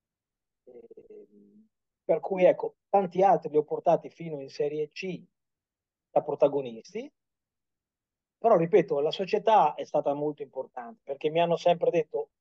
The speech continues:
"Questo è l'obiettivo, una partita in più, una partita in meno, non cambia nulla". E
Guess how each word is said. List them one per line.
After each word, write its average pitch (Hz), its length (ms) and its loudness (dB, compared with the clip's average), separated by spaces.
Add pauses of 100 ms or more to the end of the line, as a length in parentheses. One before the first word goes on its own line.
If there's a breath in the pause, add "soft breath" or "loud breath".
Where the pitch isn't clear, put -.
"Questo - 280 -4
è - 40 4
l'obiettivo, 170 760 0 (540)
una 165 200 2
partita 170 360 0
in 175 80 2
più, 180 160 -8
una 151 260 0
partita 160 340 -10
in 180 140 -8
meno, 156 600 -2
non 165 260 -2
cambia 139 360 -2
nulla". 113 200 -20 (1300)
E - 180 -20